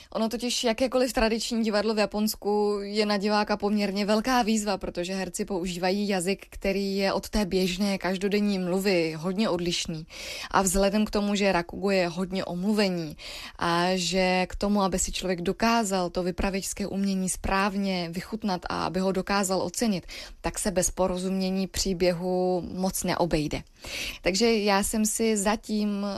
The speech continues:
v Japonsku vybrala trochu jiné divadelní formy. Zvolila jsem si třeba divadlo kabuki, kde už mají herci pestrobarevné kostýmy, mají k dispozici kulisy a kde tančí. Už je to opravdu, eh, divadlo v pravém slova smyslu.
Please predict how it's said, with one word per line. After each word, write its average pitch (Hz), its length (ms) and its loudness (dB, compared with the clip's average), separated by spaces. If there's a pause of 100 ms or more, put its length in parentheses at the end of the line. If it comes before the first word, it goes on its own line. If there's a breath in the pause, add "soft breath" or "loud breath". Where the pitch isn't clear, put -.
v 190 140 -6
Japonsku 202 880 0
vybrala 190 600 2
trochu 190 300 -8
jiné 202 600 0
divadelní 214 600 -2
formy. 214 480 0 (420 loud breath)
Zvolila 190 500 2
jsem 196 240 -2
si 190 500 0
třeba 202 240 2
divadlo 208 320 2
kabuki, 185 560 -2 (140)
kde 180 160 -2
už 175 140 -2
mají 185 240 -2
herci 185 300 -2
pestrobarevné 190 720 0
kostýmy, 190 580 0
mají 180 160 -2
k 175 60 -6
dispozici 170 520 -2
kulisy 190 440 0
a 180 80 0
kde 175 160 -4
tančí. 214 360 0
Už 190 120 -2
je 180 60 -2
to 175 100 0
opravdu, 175 340 0 (340 loud breath)
eh, 175 180 4
divadlo 196 400 2
v 180 80 -6
pravém 190 340 -2
slova 190 260 -2
smyslu. 175 480 0